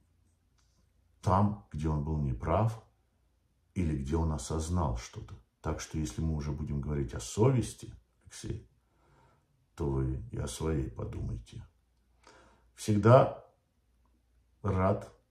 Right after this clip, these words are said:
иметь дело с людьми, которые открыты и по правде могут стоять и выдерживать удар, держать удар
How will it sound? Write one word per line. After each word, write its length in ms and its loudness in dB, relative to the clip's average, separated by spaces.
иметь 500 -2
дело 580 0
с 180 -12
людьми, 340 -2
которые 420 -4
открыты 600 0
и 260 0
по 260 0
правде 840 0
могут 360 0
стоять 600 0
и 60 -6
выдерживать 800 -2
удар, 640 0
держать 500 -2
удар 520 -2